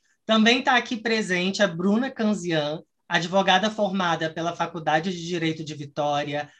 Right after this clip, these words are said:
administradora de empresas pela Universidade Federal do Espírito Santo, possui M B A em Gestão Empresa-, Empresarial pela F G V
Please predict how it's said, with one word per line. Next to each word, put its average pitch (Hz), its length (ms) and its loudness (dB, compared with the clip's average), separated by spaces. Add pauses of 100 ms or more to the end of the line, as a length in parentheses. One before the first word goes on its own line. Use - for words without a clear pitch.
(140)
administradora 196 1000 0
de 196 160 -6
empresas 160 720 -4 (380)
pela 233 320 4
Universidade 190 720 0
Federal 160 400 0
do 139 60 -12
Espírito 143 340 -10
Santo, 165 640 -6 (300)
possui 262 600 0
M 220 220 4
B 185 220 0
A 170 80 0
em 170 200 -2
Gestão 208 580 0
Empresa-, 226 420 -4
Empresarial 175 680 2
pela 156 220 2
F 147 240 -6
G 175 180 -4
V 180 360 -4